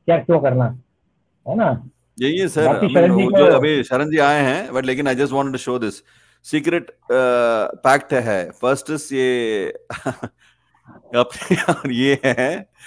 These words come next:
Speaker 2: और आपने जो बताया ना,
Speaker 1: ये
Speaker 2: वो अच्छा वाला है, है।
Speaker 1: नहीं, नहीं, आप,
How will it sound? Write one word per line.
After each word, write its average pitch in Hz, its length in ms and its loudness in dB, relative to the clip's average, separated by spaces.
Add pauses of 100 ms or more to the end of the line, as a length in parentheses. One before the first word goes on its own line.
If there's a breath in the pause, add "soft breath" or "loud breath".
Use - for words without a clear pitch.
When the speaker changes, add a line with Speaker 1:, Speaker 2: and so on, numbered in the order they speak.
(280 loud breath)
Speaker 2:
और 135 140 6
आपने 156 380 6
जो 190 100 4
बताया 170 320 6
ना, 147 100 2
Speaker 1:
ये 160 60 4
Speaker 2:
वो 156 360 -2 (120)
अच्छा 156 260 -2
वाला 127 380 2
है, 98 160 -6
है। 82 200 -18 (2250)
Speaker 1:
नहीं, 233 120 -2
नहीं, 269 100 0
आप, 214 240 -2